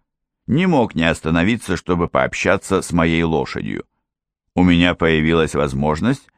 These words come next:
первый раз за много месяцев получить помощь квалифицированного терапевта. Хасан приехал в С Ш А из Ливана и только что закончил резидентуру в больнице города Спрингфилд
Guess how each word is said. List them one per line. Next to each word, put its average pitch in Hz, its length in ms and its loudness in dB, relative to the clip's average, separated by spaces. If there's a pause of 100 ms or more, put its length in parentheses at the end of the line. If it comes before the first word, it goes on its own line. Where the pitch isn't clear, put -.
(380)
первый 113 400 2
раз 87 280 0
за 80 160 0
много 78 340 0
месяцев 69 580 -6 (340)
получить 98 480 0
помощь 117 480 -2
квалифицированного 90 1080 0
терапевта. - 760 -4 (640)
Хасан 113 520 0
приехал 90 640 0
в - 40 -14
С 78 160 -2
Ш 85 320 2
А - 20 0
из 82 280 -4
Ливана 78 640 -2 (440)
и 87 120 0
только 117 400 0
что 95 180 -2
закончил 85 680 0
резидентуру 90 920 0
в 90 60 -4
больнице 87 480 0
города 87 480 0
Спрингфилд 87 920 -4